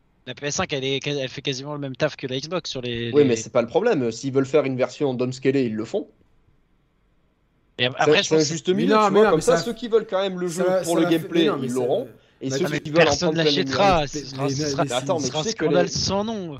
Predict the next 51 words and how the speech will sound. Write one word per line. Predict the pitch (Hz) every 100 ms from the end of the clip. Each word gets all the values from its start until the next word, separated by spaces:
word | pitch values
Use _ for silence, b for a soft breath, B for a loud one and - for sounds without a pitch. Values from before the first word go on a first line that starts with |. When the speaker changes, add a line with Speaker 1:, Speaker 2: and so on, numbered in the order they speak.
| 127
Speaker 2:
la | 143
plupart | - 156 190 170
des | 156
joueurs, | 160 180 143
euh, | 131 123 123 120 123
euh, | 120 113 113 113 113 107 107 -
comment | 131 127
ça |
s'appelle, | 131 123 117
Counter-Strike, | 156 135 151 - 160 143
Valorant | 127 135 147 143
et | 135
tout, | 190 269 -
ils | 127
ont | 151
des | 139 139
P | 165
C | - 160
de | 147
ouf | 240 294 -
et | 131
ils | 139
mettent | 160 156
les | 147
graphismes | 151 156 160 143
au | 139
minimum | 151 143 202 233
pour | -
avoir | 135 151
le | 139
trois | - 135
cent | 147
soixante | 131 127 135 131
F | 131
P |
S, | 214 220
hein. | - - _ _ _
Speaker 1:
Oui, | 156 190 123 98
ça | 147
je | 143
sais, | - 160
mais | 139
ça | 170
c'est | - 147
Speaker 2:
Bah, | -
Speaker 1:
le |
Speaker 2:
donc | 135 120
voilà. | 160 233
Speaker 1:
e-sport | - - 185 - _ -
compétitif. | 160 151 151 - 127 - _ _ _ _
Speaker 2:
Ouais. | 117